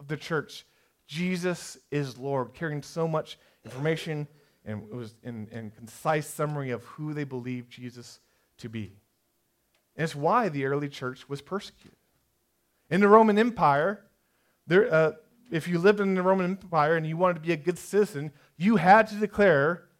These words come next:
"Caesar is Lord." In the early church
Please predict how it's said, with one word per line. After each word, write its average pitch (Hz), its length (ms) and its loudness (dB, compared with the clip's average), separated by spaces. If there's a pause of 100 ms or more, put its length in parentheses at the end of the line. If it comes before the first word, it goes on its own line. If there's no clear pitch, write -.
(120)
"Caesar 135 680 -2 (240)
is 127 220 -4
Lord." 120 300 -8 (1080)
In 170 80 0
the 220 80 6
early 240 300 10
church 214 540 4